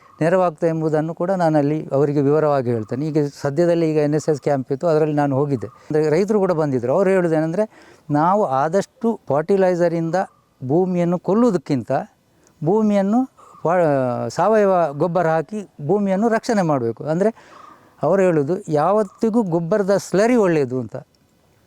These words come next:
ಅಂದ್ರೆ ಸ್ಲರಿ ಹಾಕಿ ನಾವು ಈ, ಆ, ಯಾವುದು ಈಗ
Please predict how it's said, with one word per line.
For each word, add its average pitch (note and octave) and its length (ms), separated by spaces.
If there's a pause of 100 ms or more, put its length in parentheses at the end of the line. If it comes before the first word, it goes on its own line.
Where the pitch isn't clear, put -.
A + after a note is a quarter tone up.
(240)
ಅಂದ್ರೆ D#3+ 200
ಸ್ಲರಿ G3 360
ಹಾಕಿ F3+ 380
ನಾವು E3 500
ಈ, D#3 260
ಆ, C3+ 500 (200)
ಯಾವುದು C#3+ 280
ಈಗ C3+ 180